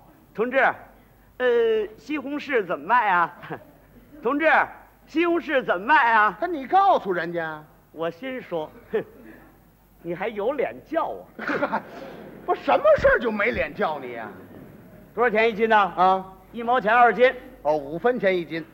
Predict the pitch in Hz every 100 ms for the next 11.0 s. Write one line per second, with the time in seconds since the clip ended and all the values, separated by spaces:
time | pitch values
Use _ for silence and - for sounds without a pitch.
0 | - - 226 208 202 202 - 226 214 196
1 | 214 185 190 - 226 180 156 185 - -
2 | 185 185 - - - - 262 254 220 196
3 | 214 240 190 185 190 185 175 - - -
4 | - 247 262 226 - 226 170 214 190 165
5 | - - 170 196 262 220 226 277 302 269
6 | 208 226 214 208 - - 190 196 202 240
7 | 220 208 247 208 226 226 240 240 240 226
8 | 220 185 - 135 139 - - - - -
9 | - - - _ - - 180 190 202 254
10 | 240 220 220 175 175 214 220 226 180 170